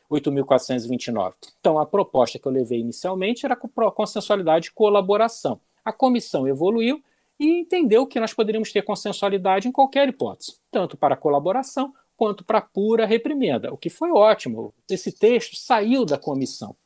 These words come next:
Então, nós não passamos a não ter restrição em relação à consensualidade. Quer o indivíduo simplesmente aceite uma sanção para abreviar a relação processual,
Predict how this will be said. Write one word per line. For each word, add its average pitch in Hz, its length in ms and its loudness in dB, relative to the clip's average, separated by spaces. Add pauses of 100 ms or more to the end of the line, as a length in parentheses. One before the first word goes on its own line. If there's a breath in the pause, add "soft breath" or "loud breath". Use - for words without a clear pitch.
Então, 165 120 -2
nós 180 160 -2
não 208 140 -2
passamos 196 540 0
a 190 80 -4
não 220 160 -2
ter 202 260 2
restrição 185 840 -4
em 160 100 -10
relação 156 420 0
à 156 40 -6
consensualidade. 147 1040 -4 (220 soft breath)
Quer 247 160 6
o 247 40 2
indivíduo 156 680 0
simplesmente 151 600 -4
aceite 139 380 0
uma 135 140 0
sanção 127 560 -2 (320)
para 131 240 6
abreviar 127 680 2
a 135 120 -10
relação 127 400 -6
processual, 220 680 -2